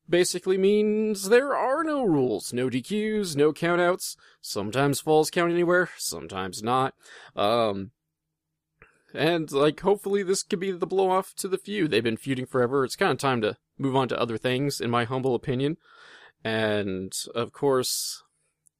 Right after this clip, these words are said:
I question, uh,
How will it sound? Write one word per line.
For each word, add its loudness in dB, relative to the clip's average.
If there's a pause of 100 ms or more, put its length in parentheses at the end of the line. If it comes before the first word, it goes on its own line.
(260)
I 6
question, -2 (800)
uh, -6